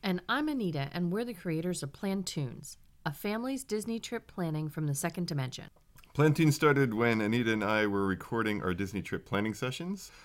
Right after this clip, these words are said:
Speaker 2: We found some amusing bits and animated them into cartoon shorts. They can be found on YouTube, iTunes, Podomatic, and on our website, plantoons dot com.
Speaker 1: The Plantoons Podcast is a chance to focus on the topics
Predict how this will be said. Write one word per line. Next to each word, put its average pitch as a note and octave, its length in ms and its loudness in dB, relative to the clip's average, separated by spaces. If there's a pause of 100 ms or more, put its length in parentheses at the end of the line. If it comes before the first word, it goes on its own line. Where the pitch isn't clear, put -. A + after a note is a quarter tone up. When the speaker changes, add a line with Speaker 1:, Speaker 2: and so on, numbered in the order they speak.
(140)
Speaker 2:
We A#2+ 100 0
found A#2 360 0
some G2+ 240 0
amusing F#2+ 400 0
bits C3+ 300 0
and F2+ 340 -2
animated G2+ 520 0
them D3+ 360 -2 (240)
into B2+ 180 0
cartoon D#2+ 460 -4
shorts. - 680 -8
They D#2+ 140 -4
can D#2+ 140 -10
be E2 100 -4
found F2 320 0
on F#2 140 2
YouTube, G#2+ 500 0 (120)
iTunes, A#2 520 0
Podomatic, B2+ 800 -2
and F#2+ 160 0
on E2+ 140 0
our E2 160 -2
website, F2+ 540 -4 (100)
plantoons B2+ 680 0
dot - 240 -4
com. C#3 480 -4 (300)
Speaker 1:
The C#4 60 -14
Plantoons D4+ 500 -6
Podcast F3+ 580 -8
is F3+ 140 -8
a D#3+ 40 -4
chance C#4 380 -8
to - 80 -10
focus F#3 420 -4
on D#3 140 -4
the D3 80 -2
topics A3+ 540 -8